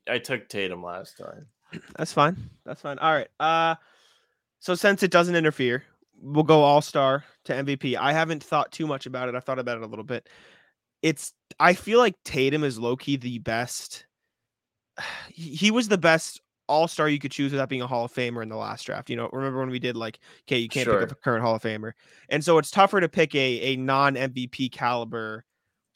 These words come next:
Speaker 2: <clears throat> um, all-star right now. I think the closest I can get, do you put Devin Booker in the M V P caliber? Would I be banned
Speaker 1: No.
Speaker 2: from picking Devin Booker? Okay, so I'll go, I'll pick
Speaker 1: Yeah,
Speaker 2: Devin
Speaker 1: go,
Speaker 2: Booker
Speaker 1: go ahead.
Speaker 2: <clears throat> to put next to, uh,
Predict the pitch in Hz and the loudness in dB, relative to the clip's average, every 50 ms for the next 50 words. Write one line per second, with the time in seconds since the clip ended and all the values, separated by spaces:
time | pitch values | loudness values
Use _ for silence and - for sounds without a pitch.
0 | _ _ - 185 - - _ _ _ _ _ _ _ _ _ _ - 123 127 127 | _ _ -20 -20 -20 -20 _ _ _ _ _ _ _ _ _ _ -6 -4 -4 -2
1 | 127 120 113 110 107 107 107 107 107 107 110 117 127 _ _ _ _ _ - - | -2 -4 -4 -6 -8 -10 -12 -12 -14 -16 -18 -20 -20 _ _ _ _ _ -20 -20
2 | - _ _ _ _ _ _ _ _ _ _ _ _ _ _ _ _ _ _ _ | -20 _ _ _ _ _ _ _ _ _ _ _ _ _ _ _ _ _ _ _
3 | _ - - - 135 151 156 143 - - 117 104 - 52 50 - - - - _ | _ -12 -2 2 2 2 2 2 0 -4 -4 -4 -4 -6 -6 -10 -12 -14 -14 _
4 | _ _ _ _ _ _ _ _ _ _ _ _ _ _ _ - 156 175 170 - | _ _ _ _ _ _ _ _ _ _ _ _ _ _ _ 2 2 2 2 2
5 | 214 208 - 180 - - 156 151 156 - 170 - 160 156 160 147 143 147 139 - | -4 -4 -4 -8 -6 -2 -4 -2 -2 -4 -4 -2 -2 -2 -2 -2 -2 -2 -4 -4
6 | 147 139 - 156 180 202 185 _ - - - 220 180 147 - 151 147 143 147 139 | -12 -14 -8 -6 -6 -6 -6 _ -12 -6 -4 -4 -2 0 0 0 0 0 -2 -4
7 | 131 135 135 - 123 123 123 120 110 123 113 117 113 - 113 107 107 - - - | -2 -4 -4 -2 -4 -4 -4 -4 -6 -6 -6 -8 -10 -10 -12 -14 -14 -14 -16 -16
8 | - - - - 131 139 123 131 131 135 135 131 123 127 120 120 120 - - 123 | -16 -18 -20 -20 -16 -8 -4 -2 -2 -2 -2 -2 0 0 0 0 0 -4 -6 -6
9 | 117 135 127 - 127 117 127 120 120 117 117 120 120 - 147 151 - 143 143 139 | -6 -6 -6 -6 -6 -4 -4 -4 -6 -6 -10 -10 -8 -8 -8 -4 -4 -2 -2 -2
10 | 113 113 - 127 120 131 131 135 143 135 127 120 - 135 135 - 190 156 - 143 | -4 -2 -2 -2 -2 -2 0 0 2 2 2 0 0 -2 0 0 -2 -4 0 0
11 | 135 123 123 - - 107 - - - - 82 82 87 85 78 - 151 _ _ - | -2 -2 -2 -8 -10 -12 -12 -12 -10 -8 -8 -8 -8 -10 -12 -14 -14 _ _ -10
12 | - 196 170 147 - 135 113 - - - - 120 117 110 - - - 120 113 110 | -8 -8 -8 -8 -8 -10 -8 -4 -4 -4 -4 -4 -8 -10 -10 -14 -14 -12 -12 -12
13 | 104 107 107 | -12 -12 -14